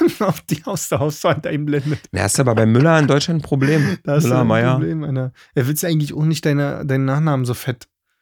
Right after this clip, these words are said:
Speaker 1: ans
Speaker 2: Oder du
Speaker 1: Haus
Speaker 2: kannst dir
Speaker 1: geballert
Speaker 2: einfach
Speaker 1: haben, ne?
Speaker 2: einen aussuchen. Das ist so ein bisschen wie beim Nummernschild-, Schildver-, Verkauf vom, von
Speaker 1: Ja.
Speaker 2: Autohäuser. Äh, von, Mann, Alter, was rede ich denn?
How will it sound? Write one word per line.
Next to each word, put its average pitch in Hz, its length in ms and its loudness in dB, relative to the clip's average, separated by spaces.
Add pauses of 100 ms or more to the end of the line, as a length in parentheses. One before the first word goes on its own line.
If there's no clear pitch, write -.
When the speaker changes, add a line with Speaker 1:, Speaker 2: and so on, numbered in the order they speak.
(260)
Speaker 1:
ans - 140 6
Speaker 2:
Oder 175 140 6
du 170 80 2
Speaker 1:
Haus - 40 -2
Speaker 2:
kannst - 240 2
dir 170 40 2
Speaker 1:
geballert - 40 2
Speaker 2:
einfach - 180 2
Speaker 1:
haben, 175 80 2
ne? 156 40 4
Speaker 2:
einen 147 100 2
aussuchen. - 440 -4
Das 95 80 0
ist 117 100 -4
so 127 80 0
ein 117 60 0
bisschen 180 260 -2
wie 135 80 2
beim 113 160 2
Nummernschild-, 139 680 0
Schildver-, 120 540 0
Verkauf 117 440 0
vom, - 320 -4
von 120 180 2
Speaker 1:
Ja. 160 80 0
Speaker 2:
Autohäuser. 117 1040 0
Äh, 90 60 -6
von, - 220 -8
Mann, 98 200 -10
Alter, - 260 -10
was 104 60 -12
rede 120 160 -2
ich - 80 -8
denn? 95 200 -4